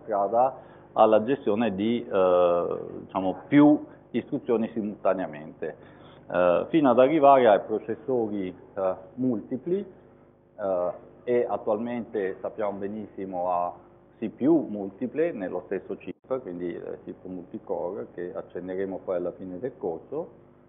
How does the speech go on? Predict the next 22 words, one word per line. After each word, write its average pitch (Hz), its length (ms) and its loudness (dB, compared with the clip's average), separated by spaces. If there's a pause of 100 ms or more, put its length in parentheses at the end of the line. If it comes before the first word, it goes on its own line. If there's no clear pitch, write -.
(300)
Eh, 98 280 0
il 110 100 -10
passo 180 400 0
successivo 135 800 2
dopo 127 320 4
l'introduzione 120 560 -2
dei 110 140 0
processori 127 580 0
multipli 139 560 -4
di 165 100 -4
fatto 170 600 4
è 104 120 -2
stato 113 480 2
un, 117 340 0
eh, 135 840 -2
ripensamento 135 1120 -4 (1200)
della 123 640 0 (100)
filosofia 123 880 -4 (260)
di 110 160 -8
progettazione 127 920 -4
e 120 40 -2
realizzazione 107 1080 -4